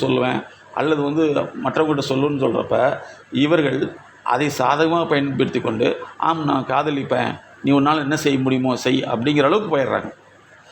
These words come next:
அப்ப பெற்றோர்களுடைய அவசரத்துக்கு அவர்களை மாற்றவே முடியாது. அதை பெற்றோர்கள் புரிஞ்சுக்கணும். அதே மாதிரி வசதிகளை அதிகமா ஏற்படுத்திக் கொள்ளுதல்,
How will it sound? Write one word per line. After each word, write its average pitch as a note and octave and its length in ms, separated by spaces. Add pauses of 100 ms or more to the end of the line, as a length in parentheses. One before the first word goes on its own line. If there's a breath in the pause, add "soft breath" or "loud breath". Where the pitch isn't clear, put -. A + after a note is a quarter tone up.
(180 loud breath)
அப்ப - 500 (380)
பெற்றோர்களுடைய E3 680
அவசரத்துக்கு F3 680
அவர்களை C3+ 420
மாற்றவே D3+ 560
முடியாது. C#3+ 440 (840)
அதை B2 180
பெற்றோர்கள் C3+ 420
புரிஞ்சுக்கணும். B2 460 (640 loud breath)
அதே F3 220
மாதிரி F3 320
வசதிகளை G3 640
அதிகமா F3+ 460
ஏற்படுத்திக் D#3 460
கொள்ளுதல், B2 500